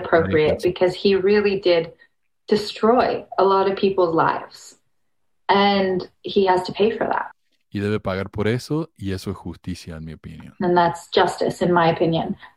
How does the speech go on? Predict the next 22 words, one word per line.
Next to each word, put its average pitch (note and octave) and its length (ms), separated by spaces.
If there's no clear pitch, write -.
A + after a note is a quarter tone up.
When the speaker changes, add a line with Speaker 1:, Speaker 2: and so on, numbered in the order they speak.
Speaker 1:
My G#3+ 240
hope C#4 400
is G#3+ 200
that G3+ 240
Speaker 2:
Mi A2 100
esperanza A#2 520
es A#2+ 80
que A2+ 160
una A2+ 140
niña A2 340
de F#2+ 120
diecinueve G2+ 720
años A#2+ 640
que F#2 120
pudiera G2 380
ser G#2 220
invitada F#2+ 640
a - 160
un F2+ 200
grupo A2+ 240
Speaker 1:
like F#3 160
a, F#3+ 300